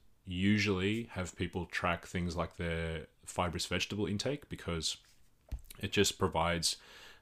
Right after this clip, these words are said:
a quicker, easier, uh, frictionless way of tracking where they're not having to, you know, weigh and portion out, like, five different things. If they wanna have a salad,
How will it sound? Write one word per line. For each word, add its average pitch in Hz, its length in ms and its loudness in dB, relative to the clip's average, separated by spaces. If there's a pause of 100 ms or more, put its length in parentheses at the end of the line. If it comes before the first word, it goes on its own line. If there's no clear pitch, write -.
a 92 80 -4
quicker, 110 520 4
easier, 92 640 2 (500)
uh, 82 460 -2
frictionless 98 680 4
way 90 160 2
of 85 120 -2
tracking 87 540 0
where 85 180 0
they're 87 100 0
not 90 160 -2
having 87 320 -2
to, 82 420 -2 (300)
you 95 120 -4
know, 85 120 -2
weigh 87 560 0 (100)
and 85 180 -4
portion 92 420 0
out, 85 300 -2 (200)
like, 80 160 -6
five 87 320 2
different 85 300 -4
things. 90 240 -2
If 87 100 -6
they 82 80 -2
wanna 85 200 0
have 82 120 -4
a 82 40 -4
salad, 107 440 4